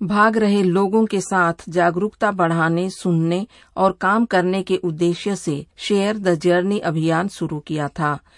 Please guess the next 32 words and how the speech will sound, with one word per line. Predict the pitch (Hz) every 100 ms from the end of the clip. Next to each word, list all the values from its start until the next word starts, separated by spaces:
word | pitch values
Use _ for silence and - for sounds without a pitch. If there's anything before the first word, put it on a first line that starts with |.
| _ _ -
चार | 220 240
साल | 240 180 196
के | 190 202
अभियान | 170 160 170 170 185
ने | 190 165
प्रवासियों, | - 160 160 160 - 180 185
शरणार्थियों | - 156 147 151 151 - 180 202 - - -
और | - 190
स्थानीय | 185 - 233 262 269
समुदायों | - 190 180 170 175 185 190 208
का | - 156
आपस | 151 160 - 208 202 190
में | 175
मिलने | 165 160 165 165
का | 151
स्थान, | 151 - 160 190 240 _ - _ -
अवसर | 170 170 208 170 _ -
और | 180 170 -
आपसी | 208 226 - 190
समझ | 180 185 202 190
की | - 185
संस्कृति | 180 170 - 180 180 208
को | 180 185
बढ़ावा | 160 156 156 151 151
दिया | 151 165 160 147 _ - -
और | - 170 160
एक | 180 175 170
वैश्विक | 151 190 202 240 220
अभियान | 165 156 160 165 175 208
में | 180 143 - _ -
एक | 180 190
सौ | - 170